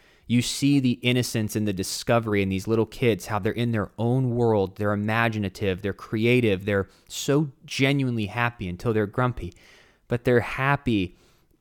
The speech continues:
and it's so cool to see the unlimited potential. And it makes you realize that everyone around us was that little bundle of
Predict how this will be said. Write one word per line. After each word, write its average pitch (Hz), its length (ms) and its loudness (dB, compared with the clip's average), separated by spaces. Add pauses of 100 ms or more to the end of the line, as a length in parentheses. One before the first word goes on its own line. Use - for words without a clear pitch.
and 127 140 0
it's 120 140 -4
so 143 340 4
cool 139 320 0
to - 160 -6
see - 560 -2
the 127 160 4
unlimited 131 920 4
potential. 156 640 -4 (560)
And 123 100 -2
it 135 60 0
makes 165 300 2
you 160 80 -2
realize 151 500 0
that - 180 -10
everyone 156 440 -6
around 127 480 -2
us - 360 -8 (440)
was 139 340 2
that 127 200 0
little 120 260 2
bundle 120 580 0
of 101 160 -6